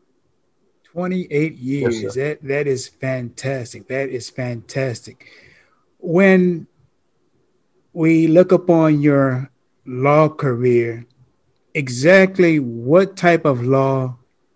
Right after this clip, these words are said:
Speaker 1: have you practiced, or what have you done over the, uh, career as an attorney or as a lawyer?
Speaker 2: So, uh, my first job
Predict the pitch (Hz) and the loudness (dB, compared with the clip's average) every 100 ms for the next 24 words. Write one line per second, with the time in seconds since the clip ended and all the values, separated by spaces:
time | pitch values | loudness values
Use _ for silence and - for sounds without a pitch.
0 | _ _ _ _ - 151 147 139 127 135 | _ _ _ _ -4 0 0 -2 -2 -2
1 | 123 120 123 110 117 117 156 160 165 139 | -2 -4 -10 -8 -6 0 2 4 2 2
2 | 135 120 131 127 123 123 127 123 123 117 | -2 0 0 0 -4 -4 -4 -4 -6 -8
3 | 120 _ _ _ _ _ 127 110 110 - | -14 _ _ _ _ _ -12 -12 -14 -20
4 | _ 123 127 131 123 113 117 117 - 123 | _ -6 -2 -2 -2 -4 -8 -10 -10 -8
5 | 113 110 107 110 110 113 110 110 110 - | -8 -12 -14 -14 -12 -12 -12 -12 -16 -20
6 | _ _ _ _ _ _ _ _ 170 147 | _ _ _ _ _ _ _ _ 2 4
7 | 139 139 - 143 131 123 147 165 - 202 | 4 0 0 4 4 2 2 2 0 -2
8 | 202 - 139 156 160 | -2 -2 2 4 4